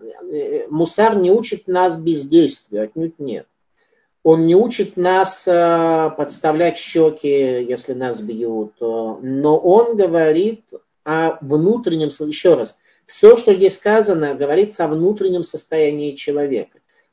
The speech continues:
Понятно, что если, э, тебе против кого-то нужно пойти в суд или вызвать полицию, соответственно, Галахе, там, где можно пользоваться полицией, там, где нельзя, то ты должен это сделать.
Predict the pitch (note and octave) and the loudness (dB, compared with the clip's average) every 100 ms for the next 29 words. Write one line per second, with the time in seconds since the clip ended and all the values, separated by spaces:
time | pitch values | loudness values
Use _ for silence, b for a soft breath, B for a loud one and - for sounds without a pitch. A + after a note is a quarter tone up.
0 | - D#3 F#3 A3 G3+ - F3+ F3 - E3 | 0 2 2 0 -2 -2 0 0 0 0
1 | D#3+ E3 D3+ C#3+ E3+ D#3+ E3 D#3 D#3 D#3 | 0 0 -2 0 -2 -2 -2 -4 -4 -2
2 | D#3+ E3+ D#3 D#3 D3+ C#3 D3+ C#3+ D3+ - | 0 0 -2 -6 -6 -4 -4 -4 -8 -4
3 | - E3+ D#3+ - D3 D3 D#3 C3+ C#3+ D3 | 0 0 0 -4 -2 0 -2 -2 -4 -4
4 | D3 D#3+ G#3 G#3 - F3 E3 - B2+ - | -4 -2 -2 -4 -4 -2 -2 -6 -12 -8
5 | C3 B2+ - A#2 A#2 A2+ A2+ A2 _ _ | -8 -8 -12 -12 -10 -8 -8 -10 _ _
6 | _ _ - C#3+ D3 C#3+ C3+ - E3+ E3 | _ _ -14 -2 2 2 0 -2 -2 -2
7 | C#3 B2 B2 C#3 F3 D#3 D#3 D3 C#3 C3+ | -4 -6 -6 -4 -2 -2 -4 -4 -4 -4
8 | C3 C#3 B2 B2 A#2+ - A#2+ A#2 G#2+ - | -2 -2 -2 -8 -8 -12 -10 -8 -10 -12
9 | A2 A2 A#2+ C3+ D3 G3+ - E3 E3+ F#3+ | -12 -10 -8 -8 -4 -4 -4 -6 -2 0
10 | F#3 F#3+ F#3 F3+ D#3+ E3+ E3+ A2+ F#2 | 0 -4 -2 -4 -4 -2 0 0 -6